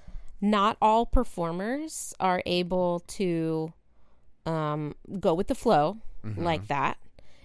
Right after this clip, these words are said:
Speaker 1: And you'll probably really put them off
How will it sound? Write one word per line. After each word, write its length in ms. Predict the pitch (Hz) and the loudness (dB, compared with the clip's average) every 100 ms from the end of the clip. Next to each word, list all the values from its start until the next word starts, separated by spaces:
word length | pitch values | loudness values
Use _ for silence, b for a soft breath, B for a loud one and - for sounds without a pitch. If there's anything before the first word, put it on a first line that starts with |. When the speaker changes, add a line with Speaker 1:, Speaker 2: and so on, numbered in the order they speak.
| b | b
Speaker 1:
And 440 | 190 196 190 190 185 - | 0 2 2 0 -2 -6
you'll 180 | 180 185 | -6 -4
probably 600 | - 202 208 220 220 190 - | 0 0 2 0 0 0 -4
really 440 | 175 185 185 185 | -6 0 2 0
put 360 | 185 - 202 - | 2 4 2 0
them 200 | 180 165 | -4 -2
off 560 | 143 165 233 - - | -4 -2 -4 -8 -16